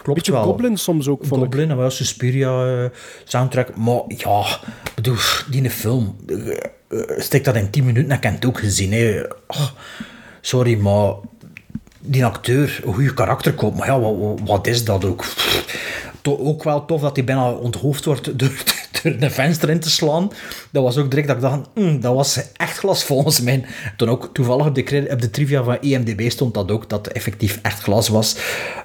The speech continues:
Speaker 1: Ehm, ja, ik kan daar niet veel over te zeggen. Zelfs de cinematografie, een beetje speciaal, maar ik vond dat niet schoon. Ehm, ja, het laatste half uur heb ik eigenlijk maar half gekeken. Ik heb niet het gevoel dat ik iets gemist heb. Dus, eh,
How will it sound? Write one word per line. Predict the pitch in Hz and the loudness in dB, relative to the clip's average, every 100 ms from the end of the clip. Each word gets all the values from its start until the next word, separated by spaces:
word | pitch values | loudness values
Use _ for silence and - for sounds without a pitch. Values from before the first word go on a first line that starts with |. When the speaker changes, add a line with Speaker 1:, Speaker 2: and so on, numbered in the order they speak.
| - | -2
Speaker 1:
Ehm, | 123 127 123 120 113 113 - _ _ | 0 2 2 2 -2 -6 -16 _ _
ja, | - - 143 | -6 -2 0
ik | 147 - | -2 -4
kan | 156 | -4
daar | 165 165 | -4 -2
niet | 220 | -2
veel | 220 190 | 0 0
over | 170 | 0
te | 156 | 0
zeggen. | 117 156 160 | 2 2 2
Zelfs | 127 123 | 2 0
de | 110 | 0
cinematografie, | - 151 135 120 117 110 98 - | 0 2 2 2 2 2 2 2
een | 156 | 2
beetje | 131 123 | 2 0
speciaal, | - 101 - 104 139 - | 0 0 2 2 2 0
maar | 123 | -2
ik | 107 | -2
vond | - 107 | -2 0
dat | 98 | 0
niet | 101 | 0
schoon. | - 107 120 139 - - - | -2 0 0 0 -4 -16 -4
Ehm, | 104 104 101 101 101 - - - - _ _ _ _ _ - | 0 2 2 0 -2 -8 -20 -20 -20 _ _ _ _ _ -12
ja, | - 113 98 - - _ - _ | -8 -4 -4 -4 -10 _ -20 _
het | - | 0
laatste | 117 117 - | 2 4 4
half | 110 107 | 4 4
uur | 110 | 2
heb | 110 | 2
ik | |
eigenlijk | 117 101 104 101 | 2 2 4 2
maar | 98 - | 0 -6
half | - 120 120 | 0 2 2
gekeken. | 104 - 117 110 | -2 2 2 2
Ik | 104 | 0
heb | 104 | 0
niet | 104 | 2
het | |
gevoel | 104 104 | 2 2
dat | 92 | 2
ik | - | 0
iets | - | -2
gemist | 95 82 - - | -2 -2 -2 -2
heb. | 76 - | -4 -2
Dus, | 95 - | -4 -4
eh, | 64 | -6